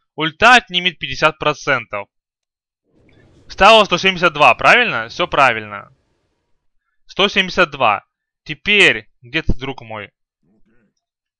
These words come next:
Теперь ультуем вместе с Шивой, у него будет скорость в итоге сотня. Смотрим на его скорость, видите, сотня. То есть в любом случае, да, наша ульта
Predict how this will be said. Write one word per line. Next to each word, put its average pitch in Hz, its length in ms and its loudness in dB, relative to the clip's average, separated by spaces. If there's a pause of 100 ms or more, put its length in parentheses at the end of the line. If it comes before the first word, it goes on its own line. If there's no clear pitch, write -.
(1160)
Теперь 196 400 2
ультуем 175 760 -2
вместе 175 360 -4
с 156 60 -8
Шивой, 233 500 -2 (300)
у 139 100 -8
него 156 320 2
будет 202 220 -4
скорость 151 400 -4
в 147 80 -8
итоге 127 340 -10
сотня. 107 640 -8 (1000)
Смотрим 185 380 0
на 143 80 -2
его 151 160 0
скорость, 156 400 -2
видите, 180 260 -2
сотня. 123 760 -2 (680)
То 196 160 4
есть 202 180 0 (120)
в 147 100 -12
любом 202 500 2
случае, 180 840 -2
да, 131 300 2 (260)
наша 185 400 2
ульта 180 640 2